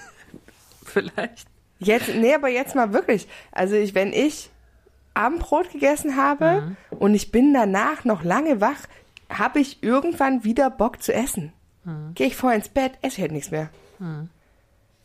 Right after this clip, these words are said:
Speaker 2: Ich glaube, das ist ein ganz, ganz trivialer Zusammenhang.
Speaker 1: Das kann sein. Also ich hab sowas, also was ich so rausgenommen hab aus allem, was ich so gelesen hab, ist, wer weniger schläft, hat mehr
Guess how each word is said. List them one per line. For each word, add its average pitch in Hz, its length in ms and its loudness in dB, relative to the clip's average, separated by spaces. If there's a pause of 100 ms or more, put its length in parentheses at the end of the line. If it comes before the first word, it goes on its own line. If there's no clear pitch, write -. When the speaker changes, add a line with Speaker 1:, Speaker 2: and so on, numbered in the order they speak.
(180)
Speaker 2:
Ich - 80 -20
glaube, 233 200 0
das 226 180 -2
ist - 280 -8
ein 202 140 -4
ganz, 226 320 -2 (100)
ganz 214 240 -4
trivialer 226 580 0
Zusammenhang. 151 560 -4 (1120)
Speaker 1:
Das 202 180 -8
kann 220 140 -4
sein. 226 220 0
Also 185 260 -4 (120)
ich - 200 -6
hab 269 80 -2 (180)
sowas, 233 400 0 (140)
also 202 260 -4
was 196 180 -2
ich 240 140 -6
so 208 260 -4
rausgenommen 233 640 -2
hab 269 120 -2
aus - 180 -4 (500)
allem, 202 220 -4
was 220 140 -4
ich - 40 -14
so 202 120 -4
gelesen 208 400 -2
hab, 220 240 -4
ist, 208 320 -6 (400)
wer 185 240 -2
weniger 202 360 -2
schläft, 233 720 -4
hat - 220 -8
mehr 190 440 -4